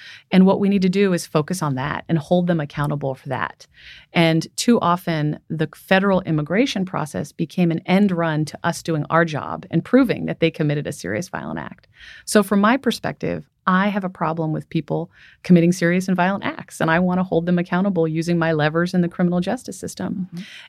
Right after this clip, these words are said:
Speaker 1: And I think that's where, uh, we have been failing,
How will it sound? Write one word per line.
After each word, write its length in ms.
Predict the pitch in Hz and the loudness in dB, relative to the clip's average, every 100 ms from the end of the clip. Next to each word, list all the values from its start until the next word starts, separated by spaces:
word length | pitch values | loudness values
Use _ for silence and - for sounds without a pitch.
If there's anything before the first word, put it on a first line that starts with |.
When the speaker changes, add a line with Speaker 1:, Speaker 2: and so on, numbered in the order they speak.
| - | 2
Speaker 1:
And 160 | 185 185 | 4 4
I 80 | 180 | 4
think 200 | 214 196 | 4 2
that's 260 | 196 185 | 0 -2
where, 420 | 175 165 160 160 - | 2 2 2 0 -2
uh, 320 | 170 156 - | -2 -2 -4
we 180 | - 170 | 0 2
have 140 | 160 151 | 2 -2
been 160 | 160 | -2
failing, 460 | 151 151 156 160 | -2 -4 -4 -6